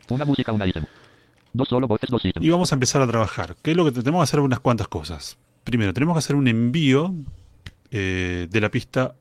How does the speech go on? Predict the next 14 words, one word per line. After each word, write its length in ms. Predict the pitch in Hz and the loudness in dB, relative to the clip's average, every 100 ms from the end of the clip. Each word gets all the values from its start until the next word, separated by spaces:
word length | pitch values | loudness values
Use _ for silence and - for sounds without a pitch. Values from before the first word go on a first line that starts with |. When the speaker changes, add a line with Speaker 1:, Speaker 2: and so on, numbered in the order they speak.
| _ | _
Speaker 2:
dos 260 | 139 170 123 | 0 0 0
a 40 | |
la 60 | 113 | -4
pista 240 | 101 98 | -4 -6
uno. 300 | 85 80 78 _ - - _ | -6 -8 -14 _ -20 -20 _
Un 160 | 117 131 | 0 2
envío 340 | 139 170 160 | 2 4 4
es, 380 | 165 180 - - _ - - _ | 4 2 -2 -10 _ -20 -20 _
eh, 220 | 110 92 92 | -6 -4 -4
como 260 | - 104 95 | -6 -4 -4
si 180 | - 98 | -2 -2
agarráramos 580 | 92 101 135 131 110 120 | 0 2 2 2 0 -2
un 160 | 110 | -4
cable 560 | - 147 156 160 175 | 2 2 4 2 2